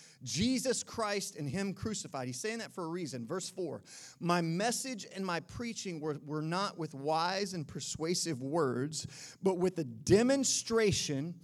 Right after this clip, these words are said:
of the Spirit's power." Everybody say, "Demonstration of the Spirit's power, so that your faith may not rest on human wisdom, but on God's power." Verse six,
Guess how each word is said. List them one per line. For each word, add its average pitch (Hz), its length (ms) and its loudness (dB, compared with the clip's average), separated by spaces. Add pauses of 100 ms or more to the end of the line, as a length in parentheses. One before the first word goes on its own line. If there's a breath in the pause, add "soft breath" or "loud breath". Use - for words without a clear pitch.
(280 loud breath)
of 156 180 2
the 147 100 2
Spirit's - 840 4 (340 soft breath)
power." 156 460 4
Everybody 214 260 2
say, 214 160 0
"Demonstration 226 1080 4 (1400 soft breath)
of 151 140 2
the 147 80 6
Spirit's 214 640 8
power, 139 580 4 (1300 soft breath)
so 208 240 8
that 190 140 8
your 175 100 6
faith 262 560 2
may 220 160 2
not 196 200 2
rest 180 380 2
on 156 100 0
human 247 600 2
wisdom, 151 520 0 (280 loud breath)
but 180 180 6
on 151 400 2
God's 202 720 4 (180)
power." 127 680 4
Verse 175 200 4
six, - 360 -2